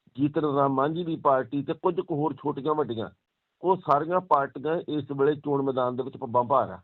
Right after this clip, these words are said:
ਜਿਹੜਾ ਪਹਿਲਾ ਪੜਾਅ ਹੈਗਾ ਜੀ ਇੱਕ ਸੌ ਇੱਕੀ ਸੀਟਾਂ ਦਾ, ਉਹ ਜੀ ਛੇ ਨਵੰਬਰ ਨੂੰ ਆ। ਦੂਜਾ ਪੜਾਅ ਜਿਹੜਾ, ਉਹ ਗਿਆਰਾਂ ਨਵੰਬਰ ਨੂੰ ਆ। ਚੌਦਾਂ ਨਵੰਬਰ ਨੂੰ ਨਤੀਜੇ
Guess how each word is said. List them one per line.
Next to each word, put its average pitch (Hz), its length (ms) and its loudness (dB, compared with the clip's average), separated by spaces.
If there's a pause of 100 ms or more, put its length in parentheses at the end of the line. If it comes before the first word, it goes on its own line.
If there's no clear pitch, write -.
(560)
ਜਿਹੜਾ 170 240 2
ਪਹਿਲਾ 202 400 2
ਪੜਾਅ 160 320 4
ਹੈਗਾ 143 220 0
ਜੀ 160 280 -4
ਇੱਕ 151 200 -2
ਸੌ 170 240 -4 (100)
ਇੱਕੀ 175 280 -6
ਸੀਟਾਂ 127 380 -2
ਦਾ, 92 160 -8 (560)
ਉਹ 180 160 10
ਜੀ 196 300 -4
ਛੇ 135 220 2
ਨਵੰਬਰ 127 360 0
ਨੂੰ 143 240 -2
ਆ। 160 80 -2 (540)
ਦੂਜਾ 147 440 4
ਪੜਾਅ 170 280 2
ਜਿਹੜਾ, 147 320 0 (300)
ਉਹ 180 120 4
ਗਿਆਰਾਂ 127 360 2
ਨਵੰਬਰ 117 340 -2
ਨੂੰ 101 240 -6
ਆ। - 40 -16 (500)
ਚੌਦਾਂ 180 400 2
ਨਵੰਬਰ 175 400 2
ਨੂੰ 175 180 0
ਨਤੀਜੇ 147 400 0